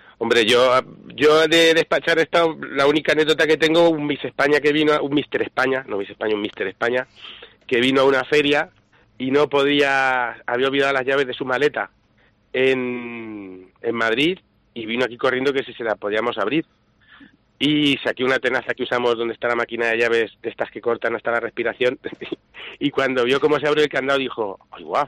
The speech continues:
dice, "yo que llevaba cosas de valor, ¿esto se abre tan fácil?". Digo, "Pues sí, esto se abre así de fácil".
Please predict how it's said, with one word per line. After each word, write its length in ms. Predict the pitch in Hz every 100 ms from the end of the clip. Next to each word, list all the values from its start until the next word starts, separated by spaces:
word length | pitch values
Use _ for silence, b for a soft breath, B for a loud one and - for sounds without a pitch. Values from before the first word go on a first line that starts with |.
| _
dice, 300 | - - 87
"yo 100 | 95
que 140 | 110 -
llevaba 300 | 113 110 113
cosas 280 | 117 120 120
de 60 |
valor, 260 | 117 - 147
¿esto 160 | - 123
se 80 |
abre 140 | 123 131
tan 160 | 165
fácil?". 260 | - 131 135
Digo, 220 | 110 98
"Pues 180 | - -
sí, 140 | 151 -
esto 200 | - - -
se 60 |
abre 140 | 110 101
así 140 | 113
de 80 | 120
fácil". 300 | 156 135